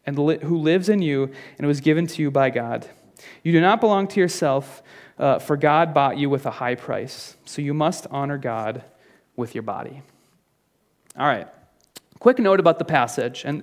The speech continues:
maybe just about the book of First Corinthians, kind of more generally.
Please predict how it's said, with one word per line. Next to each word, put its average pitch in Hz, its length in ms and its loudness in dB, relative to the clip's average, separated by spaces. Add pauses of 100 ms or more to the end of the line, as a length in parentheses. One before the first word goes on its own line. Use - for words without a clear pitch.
maybe 208 280 -2
just 170 180 -4
about 139 240 0
the 131 60 -6
book 127 180 -6
of 120 80 -8
First 123 260 -8
Corinthians, 117 520 -8 (280)
kind 127 120 -4
of 123 40 -2
more 120 120 0
generally. 113 580 -6